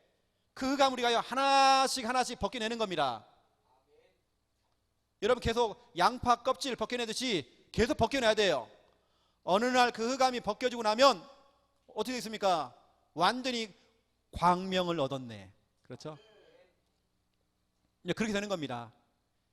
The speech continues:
해처럼 밝게 살면서, 그렇죠? 찬송가 삼백오 장이 나오잖아요. 해처럼 밝게 살면서, 어? 주 찬양한다라고 고백되잖아요. 그렇죠? 빛을 발해야 돼요, 여러분요.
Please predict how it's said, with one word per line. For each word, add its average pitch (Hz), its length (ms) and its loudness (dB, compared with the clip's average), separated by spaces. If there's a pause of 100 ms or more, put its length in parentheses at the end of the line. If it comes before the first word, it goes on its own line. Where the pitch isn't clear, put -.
(200)
해처럼 240 560 2
밝게 185 340 -2
살면서, 151 600 -6 (380)
그렇죠? 220 360 -8 (800)
찬송가 202 880 0
삼백오 185 680 -4
장이 147 140 0
나오잖아요. 107 520 -10 (440)
해처럼 165 640 -6
밝게 143 280 -14
살면서, 117 540 -14 (480)
어? 135 160 -14 (480)
주 - 160 -12
찬양한다라고 175 600 -6
고백되잖아요. 110 440 -16 (180)
그렇죠? 135 220 -20 (540)
빛을 196 420 -2
발해야 143 200 -4
돼요, 104 100 -18
여러분요. 101 520 -20